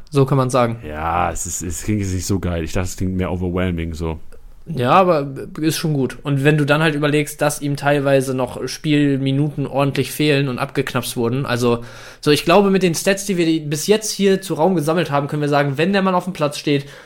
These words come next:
Speaker 1: da ist er auf jeden Fall mit Torschussvorlagen und generell im letzten Drittel krass aktiv über seine Pässe, ähm, beziehungsweise Flanken.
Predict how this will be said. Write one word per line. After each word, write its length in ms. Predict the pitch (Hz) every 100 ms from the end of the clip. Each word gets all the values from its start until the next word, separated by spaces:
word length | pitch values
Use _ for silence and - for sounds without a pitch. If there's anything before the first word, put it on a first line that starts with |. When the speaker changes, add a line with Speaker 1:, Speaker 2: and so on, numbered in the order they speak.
| -
Speaker 1:
da 60 | 143
ist 120 | 143
er 60 | 151
auf 120 | 147
jeden 360 | 143 180 202
Fall 360 | 196 - 160 170
mit 180 | 156 147
Torschussvorlagen 840 | 165 175 151 - 143 143 139 143
und 100 | 139
generell 340 | 147 143 147 151
im 60 |
letzten 240 | 147 147 -
Drittel 220 | 139 143
krass 280 | - 170 170
aktiv 460 | 165 - 160 156
über 180 | 147 143
seine 160 | 147 143
Pässe, 460 | 156 147 165 175 - - - -
ähm, 340 | 147 147 139
beziehungsweise 460 | 131 135 143 143 135
Flanken. 540 | 135 139 147 156 185